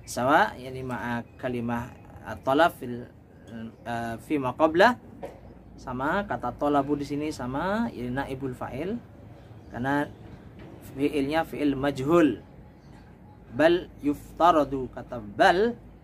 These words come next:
ini atap bal, tetapi yuftaradu alaihi, diwajibkan atasnya mencari ilmul hal.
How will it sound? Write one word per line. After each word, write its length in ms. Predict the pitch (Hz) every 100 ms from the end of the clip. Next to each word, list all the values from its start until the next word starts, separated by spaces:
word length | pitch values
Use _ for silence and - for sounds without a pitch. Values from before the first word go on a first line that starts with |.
| - - - - - - - -
ini 320 | 143 165 165 - - - - - -
atap 400 | 320 - 135 -
bal, 400 | 117 156 160 107 101 - - - - - - - - - 123
tetapi 560 | 117 117 - 170 208
yuftaradu 640 | 175 - 156 160 147 175 156
alaihi, 640 | 139 160 202 220 285 302 - - - - - -
diwajibkan 560 | 156 165 160 156 151
atasnya 560 | 151 147 190 190 196 196
mencari 560 | 143 139 170 175 156 -
ilmul 380 | 151 131 123
hal. 340 | 117 117 107